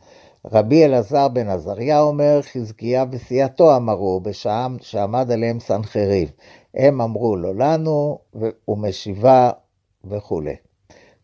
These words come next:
רבי עקיבא אומר, "חנניה, מישאל ועזריה אמרו, בשעה שעמד עליהם נבוכדנצר הרשע. הם אמרו, 'לא לנו', משיבה", וכולי. רבי יוסי הגלילי אומר,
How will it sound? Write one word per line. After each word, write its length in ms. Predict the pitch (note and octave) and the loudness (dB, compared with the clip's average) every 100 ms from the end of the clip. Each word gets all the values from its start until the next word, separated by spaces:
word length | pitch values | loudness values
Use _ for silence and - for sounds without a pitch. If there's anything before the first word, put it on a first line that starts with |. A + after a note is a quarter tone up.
| - | -6
רבי 300 | F2+ A#2 A#2 | -2 2 2
עקיבא 480 | G#2 E3 F3 F3 D3 | 2 2 4 6 4
אומר, 360 | D3+ C#3+ C#3+ C#3 | 4 2 2 0
"חנניה, 680 | - G#2+ G#2 A2 B2+ D3+ | -4 -8 -8 -8 -4 -4
מישאל 640 | D3 C#3 - G#2 G2 C#3 C3 | -4 -8 -6 -2 0 0 0
ועזריה 640 | A2+ G2+ F#2 G2 A#2 D3+ D#3 | 0 0 0 -4 2 4 2
אמרו, 480 | C#3 B2 B2 B2+ B2 | 2 0 2 2 0
בשעה 440 | A#2 - G2 A#2+ | -4 -4 -2 -2
שעמד 500 | B2 A#2+ A2+ C3 B2+ | -2 -4 -2 -2 0
עליהם 280 | B2 B2+ A#2+ | 0 -2 -2
נבוכדנצר 840 | A#2 G#2 G2 G2 G#2 A2 G#2 C3 | -6 -6 -4 -4 -2 -6 -6 -2
הרשע. 600 | C3+ B2 G2+ F#2+ - C2 - - _ _ _ - | 2 2 2 -2 -4 -10 -12 -20 _ _ _ -2
הם 220 | C#3 C#3+ | 0 2
אמרו, 340 | A#2+ A#2 A#2 | 0 0 0
'לא 180 | F#2+ F#2+ | 2 2
לנו', 560 | A2+ D#3 D#3+ D#3 C3 A#2+ | 2 2 2 0 0 -2
משיבה", 720 | G#2+ G2+ - G2+ G#2+ A#2+ B2 - _ _ _ | -4 -6 -8 -6 2 4 4 -2 _ _ _
וכולי. 460 | G2 A2 - G2+ D#2+ D#2 - | -10 -10 -6 -8 -8 -14 -12
רבי 240 | G2 D#2+ | -10 -6
יוסי 360 | D#2 D#2+ - D3 | -6 -6 -4 -2
הגלילי 460 | A#2 A2+ C3 F#3+ F#3+ | -2 -2 2 6 8
אומר, 440 | D#3+ D3+ D3+ D3+ | 8 6 4 2